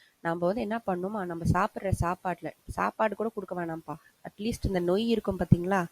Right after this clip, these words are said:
அந்த நொய்யில பாதி அளவையாவது நீங்க தயவு செய்து இறைவனோட குழந்தைகளோட பகிருங்கள் அப்படின்னு சொல்லி சுவாமி சொல்றார். இப்ப பாத்தீங்கன்னா, இப்ப நம்ம நிழல் இருக்கு இல்லைங்களா,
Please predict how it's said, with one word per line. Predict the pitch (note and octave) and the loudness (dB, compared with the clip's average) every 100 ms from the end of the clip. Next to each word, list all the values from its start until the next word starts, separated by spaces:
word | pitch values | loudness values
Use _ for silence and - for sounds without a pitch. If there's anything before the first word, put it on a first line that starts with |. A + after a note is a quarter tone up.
| - - - | -10 -20 -8
அந்த | D#3 D#3+ | -4 -2
நொய்யில | D#3+ E3+ A3 C4 B3 | 0 2 2 0 -2
பாதி | - D#3+ F#3 G#3+ G#3+ F#3+ | -2 -2 0 0 0 0
அளவையாவது | F#3 A3 G#3 F#3 G3+ | 0 0 0 0 -2
நீங்க | G3+ F3 | -4 -6
தயவு | D3+ D#3+ | -6 -8
செய்து | E3 F3+ F3+ F3+ B3+ - _ _ - _ _ | -6 -6 -4 -4 -6 -6 _ _ -20 _ _
இறைவனோட | F3+ A#3 A3 F#3+ F3 | 0 0 0 -2 -2
குழந்தைகளோட | F3+ F#3 F#3 F3+ E3 G#3 - | 0 0 0 0 0 0 0
பகிருங்கள் | D#3+ E3+ D#3+ D3+ D#3 D#3 - | 0 2 0 -2 -4 -4 -8
அப்படின்னு | D3 E3+ E3+ | -12 -10 -8
சொல்லி | - D#3+ G3+ | -8 -4 0
சுவாமி | - D#3 F3+ F3+ | 0 -2 -2 0
சொல்றார். | D3+ D3+ D3 - _ | 0 -2 -6 -10 _
இப்ப | - F#3 F3+ F3+ F#3 - | -6 -2 -2 -4 -6 -10
பாத்தீங்கன்னா, | G#3 - G#3 A3 F3+ F#3 | -10 -8 -8 -6 -4 -6
இப்ப | G3 G#3 - | -8 -16 -10
நம்ம | E3+ E3+ | -8 -4
நிழல் | E3+ F#3 A3+ | -2 0 0
இருக்கு | G3+ - D#3 | -2 -4 -8
இல்லைங்களா, | D3+ F3 | -6 -4